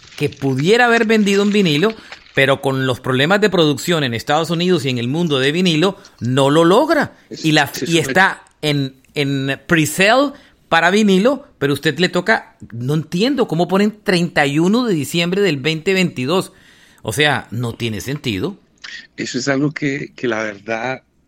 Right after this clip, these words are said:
Speaker 2: yo, yo no lo, no lo puedo entender. Si vienes anunciando con meses de anticipación,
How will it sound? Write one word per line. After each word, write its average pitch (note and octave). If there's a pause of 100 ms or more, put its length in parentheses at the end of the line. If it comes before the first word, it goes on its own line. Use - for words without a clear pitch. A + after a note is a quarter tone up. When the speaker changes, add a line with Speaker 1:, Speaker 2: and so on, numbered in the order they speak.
Speaker 2:
yo, A#2+ (920)
yo A#2+
no B2
lo, C3+
no C3+
lo C3+
puedo C3+
entender. B2+
Si A#2
vienes C3
anunciando C#3
con A#2
meses C3
de C#3
anticipación, B2